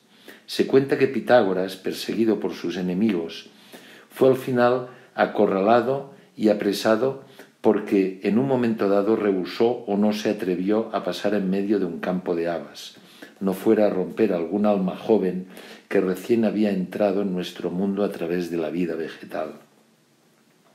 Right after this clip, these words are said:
La haba también tiene una gran significación funeraria. Ovidio nos explica que los lemures, que eran sombras vagabundas de aquellos que habían tenido mala vida,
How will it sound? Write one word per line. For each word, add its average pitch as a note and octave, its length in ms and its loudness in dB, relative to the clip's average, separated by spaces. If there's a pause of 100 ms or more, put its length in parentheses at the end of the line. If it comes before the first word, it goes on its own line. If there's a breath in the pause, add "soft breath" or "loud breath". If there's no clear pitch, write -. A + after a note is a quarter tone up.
(920 loud breath)
La G#2 280 6
haba C#3 280 4
también A2+ 320 2
tiene A#2+ 220 2
una B2 160 2
gran A2+ 220 2
significación A2 800 0
funeraria. F#2+ 800 0 (480 loud breath)
Ovidio A2 560 2
nos G#2 180 0
explica A2+ 560 -2
que - 120 -2
los F2+ 500 0
lemures, F2+ 800 2
que - 180 -2
eran G#2 240 2
sombras A2 600 0
vagabundas F#2+ 720 0
de F2 80 -4
aquellos G#2 500 0
que E2+ 120 -4
habían G2 320 0
tenido F#2+ 380 0
mala G#2 280 0
vida, G2+ 400 -6